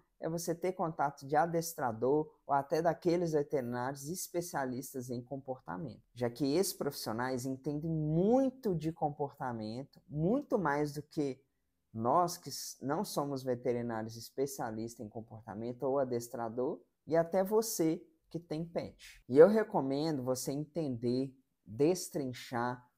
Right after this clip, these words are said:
anotar, ler tudo isso que foi discutido no vídeo um e nesse vídeo, que é o vídeo dois, porque não entender de calming signals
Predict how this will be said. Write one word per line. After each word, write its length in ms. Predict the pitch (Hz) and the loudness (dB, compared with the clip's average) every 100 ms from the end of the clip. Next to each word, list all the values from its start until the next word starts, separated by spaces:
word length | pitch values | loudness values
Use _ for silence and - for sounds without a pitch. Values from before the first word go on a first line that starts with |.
| - | -4
anotar, 920 | 151 170 156 135 - 120 120 120 - _ _ | 0 2 0 -2 0 0 2 -2 -8 _ _
ler 580 | 117 120 131 135 143 135 - _ | -6 0 4 4 4 0 -6 _
tudo 380 | 240 277 208 208 | 2 4 4 4
isso 240 | 180 180 | 4 2
que 80 | - | -4
foi 240 | - 147 151 | -2 2 2
discutido 560 | - 143 - 123 123 | -2 -10 -8 -6 -4
no 140 | 127 120 | -4 -2
vídeo 340 | 151 170 151 | -4 -4 -4
um 180 | 123 - | -6 -6
e 120 | 131 | -6
nesse 400 | 131 143 196 - | -4 0 -2 -2
vídeo, 400 | 117 123 151 120 | -6 -2 -2 -4
que 80 | - | -6
é 20 | |
o 100 | 107 | -6
vídeo 260 | 107 98 98 | -4 -8 -4
dois, 460 | 123 139 117 - - | 0 2 0 -4 -4
porque 220 | 147 147 | 2 2
não 480 | 139 147 165 202 196 | 2 0 2 2 0
entender 540 | 180 170 131 131 131 | -2 -2 0 2 0
de 120 | 131 | -2
calming 400 | 123 135 117 107 | -6 -4 -2 -4
signals 880 | - - 151 135 107 92 - - - | -6 -2 -2 -2 -4 -10 -16 -20 -20